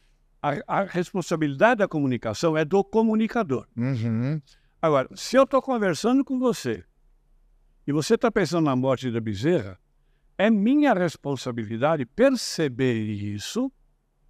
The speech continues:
Speaker 1: e tomar uma providência, do tipo, conseguir que você volte pra cá, dá um tempo, fala, "Eu tô vendo que você tá muito preocupado com algum outro assunto, você prefere que a gente converse disso depois?" Enfim,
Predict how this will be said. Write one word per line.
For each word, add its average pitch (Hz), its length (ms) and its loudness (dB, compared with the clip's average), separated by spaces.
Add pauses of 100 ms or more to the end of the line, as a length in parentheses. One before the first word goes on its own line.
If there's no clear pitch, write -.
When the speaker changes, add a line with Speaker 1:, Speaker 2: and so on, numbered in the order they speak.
(160)
Speaker 1:
e 139 80 -4
tomar 139 260 2
uma 165 80 0
providência, 196 600 0 (120)
do 202 180 2
tipo, 135 560 -4 (600)
conseguir 156 460 0
que 147 100 -8
você 139 280 0
volte 113 320 -2
pra 190 180 2
cá, 127 340 -2 (920)
dá 175 180 6
um 180 80 4
tempo, 170 340 2
fala, 175 240 2
"Eu 170 80 2
tô 180 160 0
vendo 165 240 2
que 147 80 -6
você 143 240 0
tá 147 240 2
muito 156 240 0
preocupado 139 480 0
com 143 80 -4
algum 131 180 0
outro 127 280 -2
assunto, 147 340 -2
você 165 80 -4
prefere 156 360 -2
que 147 60 -2
a 143 40 0
gente 131 200 -2
converse 127 520 0
disso 113 300 -6
depois?" 120 500 0
Enfim, 175 300 -2